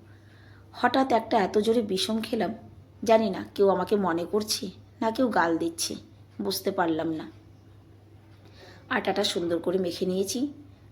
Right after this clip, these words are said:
জানো তো, রুটি বলো বা পরোটাই বলো, আটাটা যদি সুন্দর করে মাখা না হয়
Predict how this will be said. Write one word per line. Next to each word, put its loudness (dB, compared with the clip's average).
জানো 4
তো, -6
রুটি 2
বলো 2
বা 0
পরোটাই 0
বলো, -8
আটাটা 0
যদি 0
সুন্দর -2
করে 2
মাখা -2
না 0
হয় -4